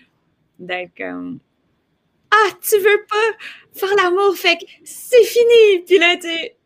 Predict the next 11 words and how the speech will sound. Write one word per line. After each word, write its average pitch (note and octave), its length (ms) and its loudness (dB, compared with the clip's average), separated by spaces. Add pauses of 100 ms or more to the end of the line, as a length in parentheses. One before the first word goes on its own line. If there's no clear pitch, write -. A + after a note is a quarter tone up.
(100)
d'aller D4 400 0
voir C#4+ 260 -2
ailleurs. B3 540 -2
Mais A#3+ 380 -6 (800)
en A#3+ 140 -8
fait, D#4 260 -12
c'est B3+ 180 -8
pas C#4 200 -4
ça D#4+ 180 -6
le D#4+ 80 -6
cadeau. C4 560 -2